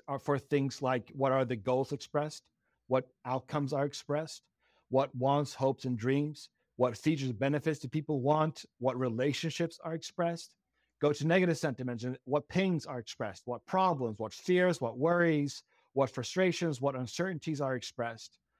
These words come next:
what needs in Maslow's hierarchy of needs are expressed, and which aren't, but should be. What objections do people have in this text?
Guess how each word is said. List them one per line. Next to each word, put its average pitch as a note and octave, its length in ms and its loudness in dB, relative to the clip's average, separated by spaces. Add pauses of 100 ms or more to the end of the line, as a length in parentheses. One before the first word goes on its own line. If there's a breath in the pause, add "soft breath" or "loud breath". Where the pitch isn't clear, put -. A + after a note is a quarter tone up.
(120)
what C#3+ 260 0 (320)
needs D#3+ 420 0
in C#3 140 -4
Maslow's C#3 400 0
hierarchy C#3+ 340 -6
of C3 60 -4
needs C3 260 -4
are B2+ 140 -8
expressed, A#2+ 520 -8
and C3+ 140 -2
which E3+ 320 -2 (220)
aren't, D3 460 -2 (240)
but C3+ 160 -2
should C#3+ 340 -2
be. G#2+ 260 -14 (1040)
What D3+ 180 2
objections D#3 600 -2
do A#2 100 -14
people A#2+ 280 -8
have A2+ 280 -8
in G#2+ 120 -10
this G2+ 160 -12
text? - 460 -14